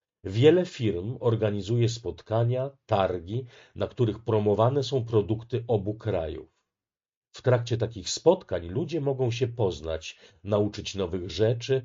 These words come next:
i wymienić pomysłami. Zwykle można również spróbować chińskiej i polskiej kuchni. Dzięki temu w obu krajach organizuje się koncerty, festiwale i wystawy, które pokazują kulturę obu krajów.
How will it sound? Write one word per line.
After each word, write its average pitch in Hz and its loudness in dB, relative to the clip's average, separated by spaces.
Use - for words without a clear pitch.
i 214 0
wymienić 95 -4
pomysłami. 85 -4
Zwykle 147 0
można 120 2
również 135 0
spróbować 117 0
chińskiej 160 -6
i 113 -6
polskiej 113 2
kuchni. 82 -8
Dzięki 98 -4
temu 117 0
w 85 -8
obu 131 2
krajach 127 0
organizuje 101 -2
się 90 -8
koncerty, 120 -2
festiwale 110 0
i 113 -4
wystawy, 85 -2
które 113 4
pokazują 117 2
kulturę 135 2
obu 101 -2
krajów. 80 -6